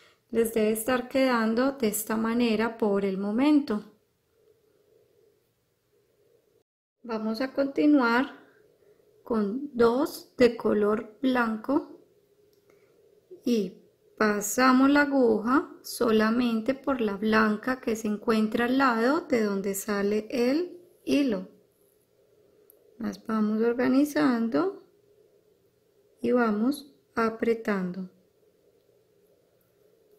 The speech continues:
Continuamos con una morada clara. Y acá muy importante este paso.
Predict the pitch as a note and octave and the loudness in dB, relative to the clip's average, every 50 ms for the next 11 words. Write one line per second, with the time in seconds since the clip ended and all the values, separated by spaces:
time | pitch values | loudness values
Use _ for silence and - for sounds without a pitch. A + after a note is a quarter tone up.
0 | _ - A3 A3 G#3+ G#3+ A3 G#3+ G#3+ G#3 G#3+ G3+ G3+ G3 G3+ G#3+ A3+ A3 - - | _ -6 -2 -2 -2 0 0 0 0 0 0 -2 -4 -4 -4 -4 -6 -6 -8 -14
1 | - - C4 B3+ A#3+ A#3 A#3+ C4+ E4 G#4 G#4+ - - - - _ _ _ _ _ | -6 -2 0 2 2 2 2 4 2 2 0 -4 -14 -20 -20 _ _ _ _ _
2 | _ _ _ _ _ _ _ _ _ _ _ _ _ _ _ _ _ _ _ _ | _ _ _ _ _ _ _ _ _ _ _ _ _ _ _ _ _ _ _ _
3 | _ _ _ _ _ _ _ _ _ _ _ _ - - C4 B3 A3+ A3 G#3 G#3+ | _ _ _ _ _ _ _ _ _ _ _ _ -2 0 0 2 2 2 0 0
4 | A3 A#3+ B3 A#3 A3 G3+ G3+ G#3 A3 A3 - D4 D4 C#4 A#3 G3+ G3 A3+ C4 E4 | 0 0 0 0 0 0 0 -2 -2 -4 -2 0 0 2 2 0 0 0 0 -2
5 | F4+ - - - _ _ _ _ _ _ _ _ _ _ _ _ _ _ _ _ | -2 -4 -18 -20 _ _ _ _ _ _ _ _ _ _ _ _ _ _ _ _
6 | _ _ _ _ _ _ _ _ _ _ _ _ _ _ _ _ _ _ _ _ | _ _ _ _ _ _ _ _ _ _ _ _ _ _ _ _ _ _ _ _
7 | _ _ _ _ _ _ _ _ _ _ _ _ _ _ _ _ _ _ _ _ | _ _ _ _ _ _ _ _ _ _ _ _ _ _ _ _ _ _ _ _
8 | A#2 A2 A2+ A2+ - - A2+ - - _ _ _ _ _ _ _ _ _ _ _ | _ _ _ -20 -20 -20 -20 -20 -20 _ _ _ _ _ _ _ _ _ _ _
9 | _ _ _ _ _ _ _ _ _ _ _ _ _ _ _ _ _ _ _ - | _ _ _ _ _ _ _ _ _ _ _ _ _ _ _ _ _ _ _ -4
10 | C4+ A#3 A3+ A3+ A3+ A3+ - A#3+ B3 C4 - - - C4+ B3+ C4+ C#4+ D4 D4 C#4+ | 0 2 2 2 2 0 0 0 0 0 -2 -2 2 4 6 6 8 8 8 6
11 | C4+ C4+ A#3+ A#3 A3 A3 - A3+ A3 G#3+ G#3+ - A3+ A3 - - B3 B3 - - | 6 4 2 0 0 0 -2 0 0 0 0 -2 -6 -6 -2 -4 -4 -4 0 0
12 | B3 A3 G3 G3 G3 - G3+ G3 F#3 | 0 2 0 -2 -6 -8 -12 -12 -12